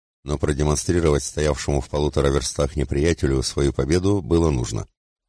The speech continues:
Ну и поднять настроение своим войскам. Да и, откровенно говоря, когда почти тридцать тысяч взбудораженных боем людей входят в лагерь, спать вряд ли кому удастся. Так что с утра воины зевали,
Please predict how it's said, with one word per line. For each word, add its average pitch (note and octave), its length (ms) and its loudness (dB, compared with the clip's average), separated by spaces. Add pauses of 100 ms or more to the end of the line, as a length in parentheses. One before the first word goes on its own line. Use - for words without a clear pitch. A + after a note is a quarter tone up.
(180)
Ну A2 200 -4
и C#3 60 -2
поднять G2+ 400 0
настроение D#2+ 500 0
своим C#2 300 0
войскам. C#2+ 460 -2 (640)
Да B1+ 120 -2
и, C2+ 40 4
откровенно C#2 500 2
говоря, C#2+ 420 4 (320)
когда C2+ 300 0
почти - 380 0
тридцать - 480 0
тысяч - 420 -4
взбудораженных C2+ 840 2
боем C#2 320 2
людей C#2+ 380 0
входят C2+ 420 -4
в - 40 -4
лагерь, E2+ 320 0 (380)
спать - 480 -8
вряд D2+ 420 0
ли G#2+ 80 -4
кому D2+ 300 0
удастся. A#1+ 480 -4 (640)
Так G#2+ 160 -6
что - 160 2
с F2+ 100 -2
утра A2 300 2
воины D#2+ 400 4
зевали, E2 480 2